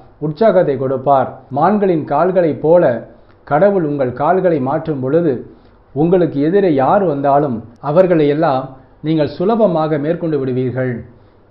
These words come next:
ஆம், கிறிஸ்துவுக்குள் பிரியமானவர்களே, அப்பேற்பட்ட ஒரு சிறப்பான உற்சாகத்தையும் வலுவையும் இன்று கடவுள் உங்களுக்கு கொடுக்க போகிறார். ஆகவே நன்றி செலுத்தி இன்று முதல் உங்கள் முயற்சிகளை மீண்டுமாக நீங்கள் எடுக்க தொடங்குங்கள்.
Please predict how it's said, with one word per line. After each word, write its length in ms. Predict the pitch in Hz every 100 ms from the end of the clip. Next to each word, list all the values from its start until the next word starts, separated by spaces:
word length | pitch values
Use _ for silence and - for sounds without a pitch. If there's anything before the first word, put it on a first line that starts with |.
| -
ஆம், 220 | 156 175
கிறிஸ்துவுக்குள் 400 | 160 165 156 147
பிரியமானவர்களே, 840 | 151 147 143 139 139 143 139 113 - - - -
அப்பேற்பட்ட 1000 | 131 - 196 196 175 165 160 131 - - - _ -
ஒரு 180 | 147
சிறப்பான 640 | 131 160 185 190 196 190 170
உற்சாகத்தையும் 760 | 139 135 175 160 165 165 143
வலுவையும் 500 | 127 147 147 143 120 - - _ 120
இன்று 320 | 139 226 170
கடவுள் 360 | - 143 185 170
உங்களுக்கு 280 | 139 127 120
கொடுக்க 300 | 131 143 127
போகிறார். 600 | 123 123 123 131 - - - _
ஆகவே 520 | 135 143 151 147 120 127
நன்றி 380 | 131 185 220 185
செலுத்தி 580 | 147 143 143 147 117 - - _ -
இன்று 420 | 135 196 247 240
முதல் 460 | 175 165 160 127 127 -
உங்கள் 280 | 160 160
முயற்சிகளை 560 | 139 160 196 - 170 151
மீண்டுமாக 720 | 127 175 233 175 147 135 139
நீங்கள் 180 | 131 127
எடுக்க 260 | 131 156 147
தொடங்குங்கள். 720 | 135 131 135 131 143 127